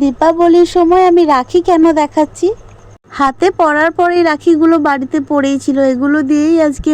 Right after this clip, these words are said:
মোমবাতি বানিয়ে দেখাবো। চলো ভিডিওটা তোমরা পুরোটা দেখো। এখানে পড়ে থাকা বাড়িতে রাখি ছাড়াও যে ফেব্রিক রঙের কৌটোগুলো হয়, রং শেষ হবার পর কৌটোগুলো কোনো কাজ থাকে না, সেইগুলো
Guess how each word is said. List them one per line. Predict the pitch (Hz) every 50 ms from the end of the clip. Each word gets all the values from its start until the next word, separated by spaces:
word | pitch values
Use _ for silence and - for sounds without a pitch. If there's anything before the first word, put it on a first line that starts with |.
| 285 277
মোমবাতি | 254 240 233 240 247 254 247 302 294 262
বানিয়ে | 269 254 254 254 262 262 240 240
দেখাবো। | 220 208 - 233 226 214 226 247 247 -
চলো | 269 233 214 214 247 349 - - - - - - - - - _
ভিডিওটা | 262 269 285 240 311 330 311 339 349 302 339
তোমরা | 330 311 311 320 330 - -
পুরোটা | 302 277 277 277 269 262 294 285 254 254
দেখো। | 233 226 - - 277 302 311 - - 269
এখানে | - - 330 330 359 349 - 320
পড়ে | 294 269 277 302 294 -
থাকা | 311 320 - 330 330 311 294 294
বাড়িতে | 285 277 269 254 - 302 294 277
রাখি | 269 254 254 - - 302 294 -
ছাড়াও | - 302 277 254 247 254 285 359 - - - - - - - - 247
যে | 269 330 320 -
ফেব্রিক | 285 294 277 254 254 277 311 320 277 294 277
রঙের | 285 269 269 277 302 311 294 - -
কৌটোগুলো | 285 277 277 254 294 294 277 262 294 285 294 302 294 247 233
হয়, | 262 254 240 285 370 - - - - - - - - - - - 269 269
রং | 294 294 302 330 330 -
শেষ | 320 311 294 - 330
হবার | 311 285 302 302 294 269
পর | 302 302 302 - -
কৌটোগুলো | 277 269 254 262 277 269 254 277 277 277 262 -
কোনো | 277 269 277 254 -
কাজ | 254 247 254 247 - - 277
থাকে | 262 254 - 247 233 233
না, | 247 349 440 - - - - - - _ - -
সেইগুলো | 311 294 302 285 302 302 320